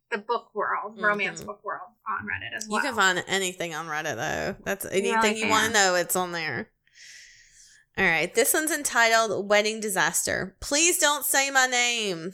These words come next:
Speaker 2: <laughs> It's at the very top of this. Okay, I'll try not to say it, Mary. I'm just kidding. That's not her name. <laughs> "Hello, lady podcasters. I love listening to you. Don't pay attention to the people who say y'all talk too much."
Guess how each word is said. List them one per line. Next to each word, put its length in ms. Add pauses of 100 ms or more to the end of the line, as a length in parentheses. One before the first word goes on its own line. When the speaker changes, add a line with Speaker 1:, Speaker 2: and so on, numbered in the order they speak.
Speaker 2:
<laughs> 160
It's 300
at 120
the 160
very 420
top 340
of 120
this. 260
Okay, 240
I'll 140
try 200
not 200
to 80
say 260
it, 100
Mary. 500 (420)
I'm 80
just 160
kidding. 140
That's 200
not 120
her 60 (380)
name. 540 (240)
<laughs> 320
"Hello, 280
lady 200
podcasters. 840
I 120
love 280
listening 380
to 120
you. 220
Don't 260
pay 140
attention 420
to 100
the 100
people 300
who 120
say 300
y'all 140
talk 280
too 140
much." 420